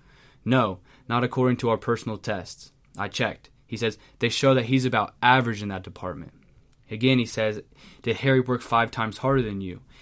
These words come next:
And he's, again, he says, "No, no, not according to the reports. In fact, he took more time off than most of you." "Did Harry have better territory?" Again, I've gotta say no. The accounts averaged about the same.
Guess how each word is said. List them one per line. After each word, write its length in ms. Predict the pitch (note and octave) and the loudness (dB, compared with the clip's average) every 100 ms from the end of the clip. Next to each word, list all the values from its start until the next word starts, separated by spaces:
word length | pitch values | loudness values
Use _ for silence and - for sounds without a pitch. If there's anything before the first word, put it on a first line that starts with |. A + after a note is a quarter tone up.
| - - _ _ | -20 -20 _ _
And 80 | G#2+ | -6
he's, 140 | A2+ | -2
again, 160 | A#2 B2+ | 2 2
he 80 | A#2 | 2
says, 200 | B2+ A#2 | 0 2
"No, 260 | C3+ C3 G#2 | 4 4 2
no, 180 | A#2 | 0
not 220 | B2 B2 B2 | 2 2 2
according 340 | - C#3 B2+ | 2 2 2
to 80 | C3 | 0
the 60 | A#2 | -2
reports. 500 | G#2+ - B2+ A2 - | -2 2 2 2 -4
In 140 | - | -10
fact, 360 | G#2+ C3 B2 - | -2 2 2 0
he 200 | - C#3 | -8 -4
took 200 | C3+ C3 | -2 0
more 200 | B2 C3 | 2 2
time 240 | - B2+ | 2 0
off 240 | B2+ A#2 - | 2 2 0
than 120 | A2 | -2
most 260 | A#2 A#2 | -2 -2
of 100 | F#2+ | -8
you." 200 | F#2 F2 - _ _ - - | -10 -12 -14 _ _ -14 -4
"Did 140 | A#2 | -2
Harry 280 | A#2 B2 A2+ | 2 2 2
have 200 | A2 G2+ | 0 0
better 240 | G#2+ G2+ | -2 -2
territory?" 640 | F#2+ C3 B2 G#2 G2+ F#2+ - - | -2 0 0 -2 -6 -8 -12 -14
Again, 440 | G#2 - B2 A2 F#2+ | -12 0 2 2 -4
I've 120 | G2+ | -8
gotta 180 | G2+ G#2 | -6 -8
say 180 | G2+ G2+ | -6 -6
no. 300 | G#2 G2 F2+ _ - - - - | -6 -6 -10 _ -20 -20 -16 -2
The 100 | A2 | -2
accounts 340 | - B2 A#2+ | 2 0 2
averaged 320 | A2+ A2+ A2 | 0 -2 -2
about 260 | G#2+ G#2+ G#2 | -4 -2 -2
the 80 | G2+ | -4
same. 420 | - G2 F2 | -8 -8 -8